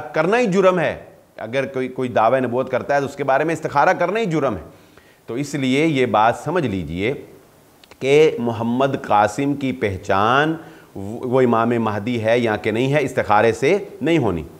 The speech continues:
दूसरी बात ये समझें कि रसूलुल्लाह सल्लल्लाहु अलैहि वाली वसल्लम ने इमाम महदी को पहचानने के लिए जो अहादीस में हमें तरीका बताया है,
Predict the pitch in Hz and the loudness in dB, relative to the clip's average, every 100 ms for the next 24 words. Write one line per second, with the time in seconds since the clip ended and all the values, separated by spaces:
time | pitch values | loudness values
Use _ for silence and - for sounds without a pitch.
0 | - 117 208 226 208 196 139 131 123 117 | -14 -4 -2 0 0 4 4 4 0 -2
1 | 92 85 71 - - - - _ - 185 | -4 -6 -8 -12 -20 -20 -20 _ -2 4
2 | 208 202 - 127 127 - 175 233 208 165 | 4 2 0 -2 -2 -2 2 4 6 6
3 | 156 156 143 131 127 139 143 135 117 120 | 6 4 2 2 4 6 6 4 2 2
4 | 117 117 107 104 107 98 101 104 92 101 | -2 0 2 2 0 -4 -6 -4 -4 -2
5 | 107 69 - - - _ - 135 131 135 | -4 -6 -16 -20 -20 _ -8 -2 2 4
6 | 143 156 165 170 147 117 117 110 107 98 | 4 4 0 0 0 0 2 0 -2 -8
7 | 143 160 - 139 147 147 131 117 - 117 | -8 -8 -6 0 0 0 -4 -4 -2 0
8 | 120 127 135 139 127 110 110 120 95 69 | 0 0 0 0 -2 -2 0 2 0 -2
9 | - - - - 101 135 170 - 127 123 | -16 -20 -20 -20 -8 -2 0 2 0 2
10 | 123 98 117 147 156 139 147 143 107 117 | 2 0 -2 -2 -4 -2 -2 0 -2 -2
11 | 131 131 110 110 - 127 127 104 95 98 | -2 -2 -2 -2 0 2 4 2 2 2
12 | 101 87 98 113 | 2 2 0 0